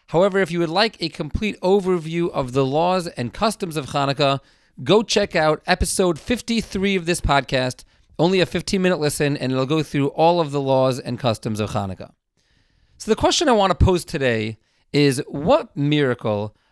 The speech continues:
are we really celebrating on Hanukkah? I think if you ask around, most people will probably answer that the main miracle of Hanukkah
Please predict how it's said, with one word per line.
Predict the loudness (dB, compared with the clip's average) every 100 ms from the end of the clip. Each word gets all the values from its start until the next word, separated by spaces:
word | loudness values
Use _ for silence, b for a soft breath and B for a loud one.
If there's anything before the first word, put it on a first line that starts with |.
| -2
are | 0
we | 2 0
really | -2 -2 0 -2
celebrating | -2 0 0 0 0 0 -2 -4 -2
on | -2
Hanukkah? | -2 -4 -6 -10 -18 _ _ _ _ _ _ _ _
I | 0
think | 2 0
if | 2
you | 4
ask | 4 2
around, | 0 2 2 0 -4 -6
most | 2 4 4 0 -4
people | -2 -2 -2
will | -2
probably | 0 0 0 -2 -4
answer | -6 -6 -8 -8 -12 _ _ _ -8
that | 0
the | 0
main | 2 0 0 0
miracle | 0 0 -2
of | -2
Hanukkah | -2 -2 -2 -4 -4